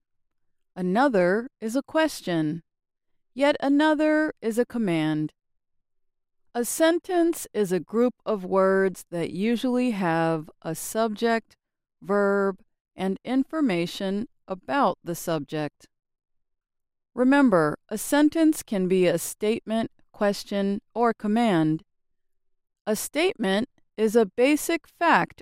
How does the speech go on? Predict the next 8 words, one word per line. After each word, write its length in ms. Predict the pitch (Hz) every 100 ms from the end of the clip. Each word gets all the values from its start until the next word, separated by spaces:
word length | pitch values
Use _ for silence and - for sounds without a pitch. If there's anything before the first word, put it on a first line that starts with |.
| -
or 180 | 180 185
opinion. 680 | - 254 233 175 160 156 - _ _ _ _ _ _ _ _ _ -
It 180 | 285 277
is 240 | 302 262
one 360 | 254 330 330 285
kind 340 | 190 165 160
of 140 | 156
sentence. 760 | - 165 156 170 151 147 -